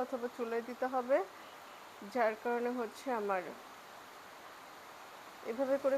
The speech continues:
করে আমি প্রতিটা ব্রেডে আমি এভাবে সস লে-, লাগিয়ে দিব। তারপরে যেটা করব সেটা হচ্ছে এই যে চিকেনগুলো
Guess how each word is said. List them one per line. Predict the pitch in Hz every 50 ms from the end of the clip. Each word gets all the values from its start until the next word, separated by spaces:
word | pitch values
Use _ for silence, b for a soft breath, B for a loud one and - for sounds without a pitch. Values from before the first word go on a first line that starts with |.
| 269 -
করে | 277 277 302 320 285 - - 220
আমি | 226 233 240 233
প্রতিটা | - 262 254 269 262 247 269 254 240 220
ব্রেডে | 226 240 247 247 240 254 269 277
আমি | 254 247 240 220 208
এভাবে | 208 - 247 214 220 240 - - -
সস | - 214 208 220 220 - 240 226
লে-, | 233 226 - 233 233 226
লাগিয়ে | 220 208 214 220 214 214
দিব। | 220 233 269 311 440 440 - - - - - - - - - - - - - - - - - - - - - - - - - - -
তারপরে | 262 269 277 - - 302 311 285 294
যেটা | 294 285 294 294 -
করব | 277 269 226 202 226 254 349 381 -
সেটা | - 269 - 269 247 -
হচ্ছে | 254 240 - - - - 320 302 359 427 415 - - - - - - - - - - - - - - - - - - - - - - - - - - - - - - - - - -
এই | 214 190
যে | 202 202 - -
চিকেনগুলো | - 277 262 277 285 277 277 254 262 262 269 262 277